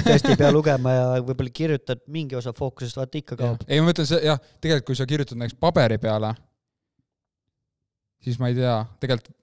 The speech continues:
Speaker 2: jah, ma, ma küll ei saaks vist kirjutada niimoodi, et ma kirjutan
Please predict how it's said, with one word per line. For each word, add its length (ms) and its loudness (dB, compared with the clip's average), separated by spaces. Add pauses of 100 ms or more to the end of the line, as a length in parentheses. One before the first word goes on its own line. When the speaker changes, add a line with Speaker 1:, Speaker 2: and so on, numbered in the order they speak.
(200)
Speaker 2:
jah, 180 0 (320)
ma, 100 -12 (420)
ma 200 -4
küll 160 2
ei 80 -2
saaks 200 -2
vist 120 -8
kirjutada 400 -4
niimoodi, 300 -6
et 80 -16
ma 60 -6
kirjutan 520 -2